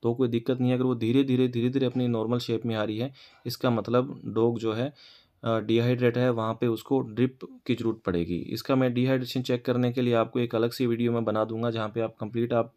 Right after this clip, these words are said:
चेक कर सकते हैं कि अपना डॉग इस कंडीशन में डिहाइड्रेट तो नहीं है, फ्लूइड थेरेपी, अ, इसको ज़रूरत है कि नहीं है।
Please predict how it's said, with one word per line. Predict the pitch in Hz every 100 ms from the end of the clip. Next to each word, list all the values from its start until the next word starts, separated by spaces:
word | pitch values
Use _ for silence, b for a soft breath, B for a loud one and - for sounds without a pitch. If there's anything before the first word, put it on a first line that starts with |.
| -
चेक | 117 110
कर | 113
सकते | 110 - 113
हैं | 123 139 b b -
कि |
अपना | 117 123
डॉग | 120 120 120
इस | 117
कंडीशन | 117 113 127
में | 120
डिहाइड्रेट | 110 113 113 117 120
तो | 120
नहीं | 117 113
है, | 120 B B B _ -
फ्लूइड | 120 120
थेरेपी, | 117 113 123 120 131 b b b b
अ, | 110 110
इसको | 120 - 123
ज़रूरत | 107 117 120
है | 117 117
कि |
नहीं | 113 117
है। | 113 123